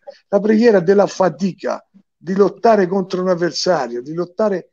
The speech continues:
contro un qualcosa che va oltre in quel momento lì che è risultato la vittoria del Cilento.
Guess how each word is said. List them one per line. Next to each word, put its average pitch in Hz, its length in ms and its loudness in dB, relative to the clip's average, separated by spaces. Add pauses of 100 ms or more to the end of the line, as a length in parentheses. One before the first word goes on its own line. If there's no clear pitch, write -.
(260)
contro 202 400 2
un 185 100 -4
qualcosa 196 680 0 (380)
che 190 180 2
va 202 420 2
oltre 165 840 2 (260)
in 175 180 -12
quel 185 180 0
momento 175 400 -4
lì 175 120 -4
che 156 120 -4
è 151 40 -2
risultato 151 580 -6
la 143 100 -4
vittoria 151 460 -8
del 143 140 -8
Cilento. - 360 -16